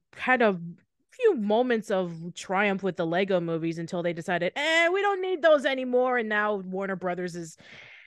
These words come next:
eh, it's in a bit of a dumpster fire, but I digress. <laughs> Let's talk about the good old days of Warner Brothers around the,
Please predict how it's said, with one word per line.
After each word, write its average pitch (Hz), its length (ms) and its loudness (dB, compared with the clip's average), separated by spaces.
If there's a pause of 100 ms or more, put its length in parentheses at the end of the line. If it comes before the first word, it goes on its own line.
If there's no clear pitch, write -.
eh, 392 800 4
it's 269 140 -12
in 311 260 2
a 240 300 6
bit 240 260 2
of 214 120 2
a 214 60 -4
dumpster 220 440 0
fire, 226 420 4
but 254 200 0
I 269 140 8
digress. 254 840 4
<laughs> - 480 -12
Let's 508 160 4
talk 440 120 6
about 349 340 6
the 294 120 6
good 247 220 2
old 226 180 2
days 214 300 0
of 202 100 -2
Warner 196 340 -2
Brothers 180 440 -4
around 233 340 0
the, 208 300 -6